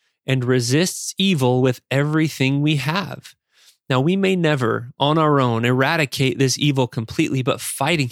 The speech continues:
it and saving even one precious soul is winning. And that's how we ensure that we're on God's right hand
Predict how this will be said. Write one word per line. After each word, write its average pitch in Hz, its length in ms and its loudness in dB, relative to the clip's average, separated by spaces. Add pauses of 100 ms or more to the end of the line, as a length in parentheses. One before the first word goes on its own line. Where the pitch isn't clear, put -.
it - 180 -18 (420)
and 127 140 -2
saving 160 380 2
even 147 300 0
one 156 280 2
precious 147 540 0
soul 127 580 2 (380)
is 160 360 2
winning. 151 600 0 (1120)
And 127 140 0
that's 156 220 -2
how 143 100 0
we 127 400 -4
ensure 123 500 0
that - 140 0
we're 147 260 2
on 131 220 0
God's 123 320 -2
right 127 420 -2 (120)
hand 107 380 -8